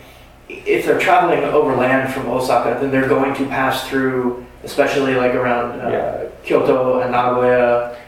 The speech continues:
Speaker 2: Yeah.
Speaker 1: um, different areas that were controlled by Tokugawa branch families.
Speaker 2: Yeah, and I think this goes back to what
Speaker 1: So
Speaker 2: you were saying about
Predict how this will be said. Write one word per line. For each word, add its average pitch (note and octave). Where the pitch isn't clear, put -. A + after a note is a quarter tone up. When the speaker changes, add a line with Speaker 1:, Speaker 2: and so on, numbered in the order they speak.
Speaker 2:
Yeah. -
Speaker 1:
um, A#2+
different C#3
areas C3
that C3
were C3
controlled B2
by A#2+
Tokugawa B2+
branch A#2+
families. D#3+
Speaker 2:
Yeah, -
and B2+
I C#3
think E3
this D3
goes D#3
back B2
to B2
what B2
Speaker 1:
So B2
Speaker 2:
you A#2+
were A#2+
saying A#2
about G#2